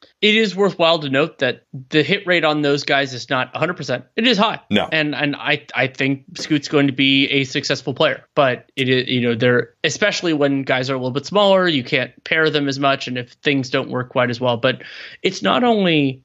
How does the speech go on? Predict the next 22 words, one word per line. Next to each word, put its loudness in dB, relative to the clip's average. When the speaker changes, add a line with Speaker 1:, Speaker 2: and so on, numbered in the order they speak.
Speaker 1:
with 2
Henderson, 0
and 4
it's 0
funny 2
'cause -2
when 4
I 4
watched 0
that -2
preliminary 0
film, -10
I -6
mean, -4
I -2
allu-, -2
I, 2
I -2
mentioned -2
this -8
before, 0
like, -6